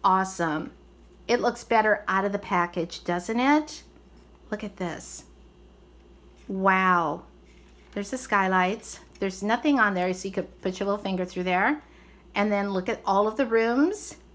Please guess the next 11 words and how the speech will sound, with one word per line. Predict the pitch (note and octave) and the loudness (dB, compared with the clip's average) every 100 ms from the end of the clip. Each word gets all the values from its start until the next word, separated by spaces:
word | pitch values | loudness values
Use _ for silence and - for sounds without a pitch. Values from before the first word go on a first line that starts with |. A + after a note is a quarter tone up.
| - - | -14 -6
the | G3 | -4
balcony. | - F#3 F#3 F#3+ A#3 A3 A#3 C#4 D#4+ - - - - - - - - - - - - - - - - - - - - - - - - | 2 4 4 2 -2 0 2 2 2 -4 -20 -20 -20 -20 -20 -20 -20 -20 -20 -20 -20 -20 -20 -20 -20 -20 -20 -20 -20 -20 -20 -20 -8
And | - G#3+ | -4 0
then | G3+ G3+ | 0 -2
look | F#3+ | -6
at | C4 | -4
this | C#4 - | -4 -4
teeny | - - A#3+ A#3 B3 D4 D4+ - - | -10 -6 -2 2 4 2 0 -8 -16
tiny | - - G#3+ G3+ G3+ G#3 - - | -8 -2 0 0 -2 -6 -10 -2
Barbie. | G3 F#3 F#3 F#3 D#3 - - - - - - - - | 4 6 4 0 -4 -6 -16 -20 -20 -20 -20 -20 -12
Wow. | F#3+ F3+ F#3 F3+ F3 E3+ E3+ | -6 2 2 4 2 0 -4